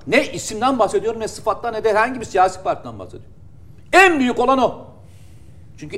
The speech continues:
eseri de o Atatürk'ün. O günkü çalışanlarla, o gün emek verenlerle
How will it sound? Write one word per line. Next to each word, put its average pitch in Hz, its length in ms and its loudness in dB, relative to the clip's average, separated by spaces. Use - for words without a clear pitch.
eseri 254 340 6
de 349 40 4
o 254 300 10
Atatürk'ün. 139 540 -4
O 277 200 10
günkü 233 640 4
çalışanlarla, 233 1200 8
o 269 140 4
gün 285 140 2
emek 208 340 6
verenlerle 208 640 8